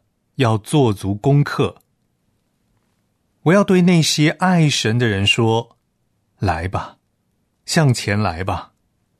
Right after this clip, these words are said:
与神的百姓连结。但是我恳求你们，一定要查验自己的心，试炼自己的肺腑。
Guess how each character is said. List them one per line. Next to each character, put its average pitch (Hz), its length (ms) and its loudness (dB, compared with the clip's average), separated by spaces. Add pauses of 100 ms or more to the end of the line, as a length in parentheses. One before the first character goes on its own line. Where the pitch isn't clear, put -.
(240)
与 139 120 2
神 147 240 0
的 160 80 2
百 123 300 0
姓 131 260 -2
连 107 300 -2
结。 92 420 -8 (1500)
但 123 120 0
是 113 140 0
我 110 80 0
恳 98 240 -4
求 101 220 -4
你 95 100 -2
们， 82 240 -10 (220)
一 131 100 -4
定 135 160 0
要 127 180 2
查 120 380 0
验 135 320 0
自 127 240 -2
己 101 160 -12
的 80 100 -10
心， 127 380 -2 (460)
试 165 360 2
炼 127 320 2
自 147 300 -2
己 95 180 -10
的 95 80 -4
肺 92 280 -4
腑。 - 400 -18